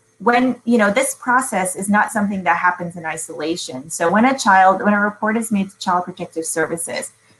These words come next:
the C P S is involved. Medical personnel can be involved. Law enforcement can be involved. Um, the Children's Advocacy Center, where we do forensic interviews, can be involved. Their ca-, counseling can be involved.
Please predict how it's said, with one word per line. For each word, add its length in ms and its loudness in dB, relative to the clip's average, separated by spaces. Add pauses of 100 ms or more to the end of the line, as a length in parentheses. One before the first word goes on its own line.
(160)
the 100 4
C 340 2
P 160 2
S 160 2
is 120 2
involved. 440 0 (280)
Medical 420 4
personnel 460 -2
can 140 -10
be 160 -6
involved. 480 -6
Law 300 6
enforcement 420 -4
can 120 -10
be 100 -14
involved. 440 -8 (340)
Um, 380 2 (100)
the 80 -4
Children's 460 -4
Advocacy 580 -2
Center, 320 -6
where 180 -2
we 120 -2
do 220 -2
forensic 460 -2
interviews, 480 2
can 140 -4
be 100 -4
involved. 440 -6
Their 140 0
ca-, 400 -8
counseling 640 2
can 140 -8
be 140 -4
involved. 480 -4